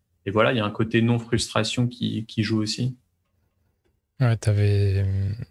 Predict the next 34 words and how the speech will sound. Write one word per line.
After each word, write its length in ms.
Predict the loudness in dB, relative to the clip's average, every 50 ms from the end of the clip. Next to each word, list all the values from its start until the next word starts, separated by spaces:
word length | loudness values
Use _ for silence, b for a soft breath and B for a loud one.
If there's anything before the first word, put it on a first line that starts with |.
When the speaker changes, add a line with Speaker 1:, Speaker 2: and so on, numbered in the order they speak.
| _ _ _ _ _ _ _ -4
Speaker 2:
j'ai 120 | 0 2 2
vu 100 | 2 2
qu'il 140 | 2 2 2
y 40 |
a 40 | 4
un 60 | 2
peu 160 | 2 2 0 0
de 60 | 2
lobbyisme 600 | 2 2 2 2 2 2 2 0 -2 0 0 0 2
dans 160 | 2 2 2
ce 160 | 2 2 2
sens 400 | 2 2 2 2 0 0 0 -2 -2
quand 220 | 0 -2 0 2
il 40 | 2
y 40 | 2
a 20 |
eu 40 | 4
la 100 | 4 4
réouverture 580 | 4 4 4 4 4 2 2 0 0 0 2 4
des 120 | 4 4
bars, 340 | 4 4 4 2 2 2 2
euh, 120 | 2 0 0 -2 -4 -8 _ _ _ _ _ _ _ _ _ _ _ _ _ 0
le 80 | 0 2
dix-neuf 500 | 2 2 2 2 2 2 2 0 2 2
mai, 140 | 2 2 2
c'était 360 | 0 0 -4 -2 0 0 2
genre, 320 | 2 2 2 2 2 2 2
euh, 160 | 2 2 2 0 -2 -6 _ _ B B B B B B B B B _
t'avais 160 | 0 0 2
beaucoup 280 | 2 2 0 2 2 2
de 80 | 4
bars 360 | 4 4 4 4 2 0 0 -2
qui, 320 | -2 0 0 0 0 -2 -4 _ _ _ _ -8
enfin, 240 | -8 -4 -2 -2 -2